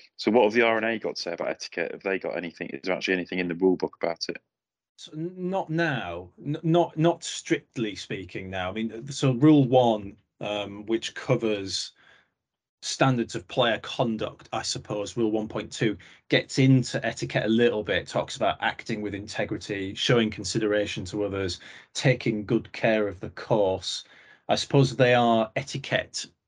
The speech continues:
Speaker 2: bits in their own right, but I, I, I think one of the reasons, the R N A used to have a whole section of rules guidance, of, of etiquette guidance in the rules. In the last, before this one, twenty sixteen, there was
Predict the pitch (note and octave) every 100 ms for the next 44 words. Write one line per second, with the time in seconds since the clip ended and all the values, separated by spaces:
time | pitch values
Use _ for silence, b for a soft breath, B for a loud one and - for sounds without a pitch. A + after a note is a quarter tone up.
0 | _ _ _ C#3+ B2+ - - B2 A2+ A2
1 | G#2+ A2+ A2 G#2 A2 G2 G2 - A#2+ G#2+
2 | B B B - - D#3 - D#3+ F3+ -
3 | F3 E3+ D3 D3 C#3+ C#3 D#3 F#3 D3+ B2
4 | A#2 - A2 G2+ C3+ G#2 - - - -
5 | A2+ F#2+ F2 F2+ G2+ G#2 F#2+ F#2 - F#2+
6 | F#2+ F#2 F#2+ - - - - G2+ - A2+
7 | A2+ - A2+ G#2 - G2+ F#2+ G2 - G2+
8 | F#2+ F#2+ G2 - A2 G#2+ A2+ A#2 - -
9 | - _ _ _ - - G#2 G2+ G2+ -
10 | G2 F#2+ - G#2+ G#2 - - - G2 G#2
11 | - B B B - G#2 G2+ -